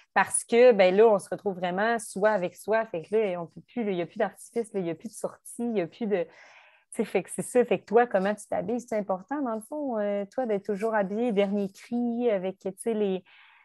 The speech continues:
Tu sais, ou dans le fond, euh, tu te rends compte que t'es bien dans tes, tu sais, dans tes vieilles affaires, puis que dans le fond, pour toi, c'est secondaire. Puis, tu sais, ta maison, est obligée d'être aussi grosse ? Tu sais, t'as-tu besoin d'avoir cette auto-là, ou dans le fond, c'était juste pour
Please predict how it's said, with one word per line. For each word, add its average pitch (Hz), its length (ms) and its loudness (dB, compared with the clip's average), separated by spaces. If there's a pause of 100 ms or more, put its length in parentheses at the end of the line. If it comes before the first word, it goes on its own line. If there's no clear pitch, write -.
(300)
Tu 262 60 0
sais, 254 40 4
ou 220 100 4
dans 185 160 6
le 185 60 0
fond, 240 360 0
euh, 185 60 0
tu - 80 -14
te - 60 -14
rends 196 140 -2
compte 226 220 -2
que - 80 -2
t'es 262 220 0
bien 185 260 -2
dans 180 140 -6
tes, 190 540 -2
tu - 80 -20
sais, 214 60 -6
dans 196 160 -2
tes 190 140 -6
vieilles 196 300 2
affaires, 185 560 0
puis - 100 -20
que 185 60 -6
dans 180 160 -4
le 185 60 -8
fond, - 140 -8
pour 196 220 -12
toi, 226 300 2
c'est 202 140 -12
secondaire. 170 840 -4
Puis, - 160 -20
tu 208 120 -8
sais, 196 120 -16 (320)
ta 190 120 4
maison, 208 340 2
est 190 160 -4
obligée 208 320 -2
d'être 220 220 0
aussi 202 240 -8
grosse ? 208 400 0
Tu 196 100 -16
sais, 247 120 -4
t'as-tu 202 280 -4
besoin 240 320 -2
d'avoir 208 300 -2
cette 202 180 -4
auto-là, 196 520 2
ou 226 40 4
dans 185 120 0
le 175 60 -8
fond, - 140 -16
c'était 185 240 -8
juste 214 320 -10
pour - 240 -8